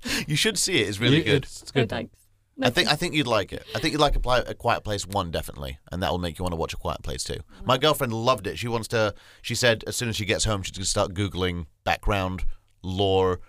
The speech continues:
Speaker 1: uh, fan theories, all that stuff.
Speaker 3: Okay, okay.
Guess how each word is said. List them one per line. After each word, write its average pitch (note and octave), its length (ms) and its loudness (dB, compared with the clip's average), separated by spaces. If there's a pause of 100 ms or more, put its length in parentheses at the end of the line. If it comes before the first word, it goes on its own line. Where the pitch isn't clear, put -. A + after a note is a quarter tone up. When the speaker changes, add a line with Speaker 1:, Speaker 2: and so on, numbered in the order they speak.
(260)
Speaker 1:
uh, D2 600 0
fan F#2+ 280 0
theories, F2+ 400 -2
all F2+ 160 -2
that D2 180 -4
stuff. C#2+ 300 -6 (180)
Speaker 3:
Okay, C#4 480 -6 (140)
okay. B3 400 -6